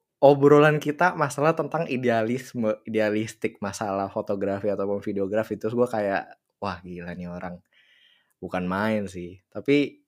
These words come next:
di satu sisi lu tuh juga jago sela-sela yang lainnya gitu loh, buat ngambil, eh, sana sininya gitu loh. Nggak, nggak,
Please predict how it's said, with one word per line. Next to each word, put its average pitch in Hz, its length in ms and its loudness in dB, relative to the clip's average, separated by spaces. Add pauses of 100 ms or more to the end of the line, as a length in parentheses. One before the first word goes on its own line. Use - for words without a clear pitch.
(920)
di 104 100 -8
satu 104 240 -4
sisi 117 260 -4
lu 156 220 2
tuh 214 80 2
juga 131 240 4
jago 110 480 2
sela-sela 101 800 -2
yang 101 200 -8
lainnya 101 460 -2
gitu 127 240 -2
loh, 95 240 -6 (340)
buat 98 460 -4
ngambil, 98 640 -4 (260)
eh, 98 320 -4 (280)
sana 98 340 -6
sininya 101 600 -4
gitu 90 280 -10
loh. 85 160 -14 (560)
Nggak, 98 340 -2
nggak, 107 260 0